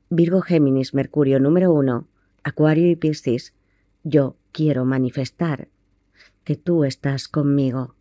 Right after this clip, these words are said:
Un regalo, unos mensajes, unas dedicatorias, unos posts, poemas, canciones. Esta persona quiere exhibirse ante ti. El mago.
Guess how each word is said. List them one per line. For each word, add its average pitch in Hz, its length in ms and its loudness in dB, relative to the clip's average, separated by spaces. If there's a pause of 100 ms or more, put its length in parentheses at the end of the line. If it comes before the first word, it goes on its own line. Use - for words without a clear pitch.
(1300)
Un 156 140 4
regalo, 147 440 2
unos 135 220 -2
mensajes, 143 720 -2
unas 143 300 0
dedicatorias, 143 880 -2
unos 147 220 0
posts, 156 460 -4 (500)
poemas, 156 640 4
canciones. 147 840 0 (320)
Esta 151 240 -2
persona 170 380 0
quiere 156 420 0
exhibirse 160 1200 -2
ante 143 340 0
ti. 135 300 -6 (960)
El 151 140 2
mago. 143 380 -4